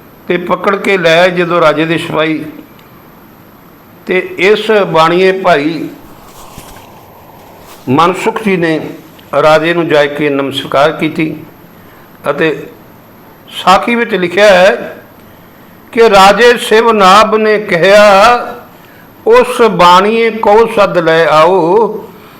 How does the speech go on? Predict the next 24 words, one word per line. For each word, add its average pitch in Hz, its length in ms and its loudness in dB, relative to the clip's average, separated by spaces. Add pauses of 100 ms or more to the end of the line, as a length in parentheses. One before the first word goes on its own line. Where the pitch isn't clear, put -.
(300)
ਤਾਂ 226 220 4
ਉਸ 226 400 0
ਬਾਣੀਏ 202 600 2
ਕੋ 208 240 0
ਰਾਜੇ 170 380 2
ਦੇ 175 200 -2
ਪਾਸ 165 360 0 (240)
ਪਕੜ 190 300 -4
ਕੇ 190 200 -2
ਲੈ 156 200 2
ਆਏ 151 540 0 (920)
ਤੇ 214 120 2
ਬਾਣੀਏ 208 640 4
ਰਾਜੇ 196 400 4
ਕੋ 220 200 2
ਜਾਇਕਰ 180 500 2
ਨਮਸਕਾਰ 170 680 0
ਕਰੀ, 160 560 -4 (600)
ਮੁਖੋਂ 214 600 2
"RAM 185 480 4
RAM" 165 600 2
ਕਹਿਆ। 165 600 -2 (2750)
"ਇੱਕ 220 300 0
ਨ-, 196 420 0